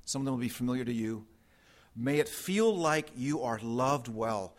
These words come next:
May you sense, even in these words, that, that good doctrine actually becomes a personal message to you from God.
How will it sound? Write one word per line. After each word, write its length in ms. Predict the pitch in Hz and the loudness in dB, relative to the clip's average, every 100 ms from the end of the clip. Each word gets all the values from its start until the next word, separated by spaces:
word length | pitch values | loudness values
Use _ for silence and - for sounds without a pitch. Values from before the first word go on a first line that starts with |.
| - | -10
May 120 | 131 | -6
you 160 | 139 135 | -4 -2
sense, 420 | - - 190 180 165 | 0 2 2 2 -2
even 280 | 190 214 | -2 -2
in 80 | 180 | -2
these 200 | 151 123 | -4 -6
words, 420 | 123 131 127 120 - - - 123 | -6 -6 -6 -8 -14 -20 -20 -8
that, 400 | 120 131 - - - - - - _ _ _ - | -2 -2 -2 -12 -20 -20 -20 -20 _ _ _ -10
that 380 | 135 131 - 117 | -4 -4 -6 -8
good 280 | - 214 156 | 4 4 4
doctrine 680 | 127 165 175 - 131 117 117 | 0 0 0 -4 -2 -2 -2
actually 380 | - 180 - 170 | -6 -6 -4 -4
becomes 640 | 139 151 - 156 151 135 - | -4 -6 -4 -2 -2 -2 -6
a 100 | 123 - | -10 -10
personal 580 | - 180 190 175 160 151 | -8 -4 -4 -2 -2 0
message 640 | 123 143 143 139 113 - | 0 0 0 -2 -4 -8
to 180 | - 117 | -12 -10
you 440 | 113 135 127 120 | -4 -2 0 -2
from 440 | 107 - 131 123 120 | -8 -10 -8 -6 -6
God. 420 | 117 104 82 | -6 -8 -10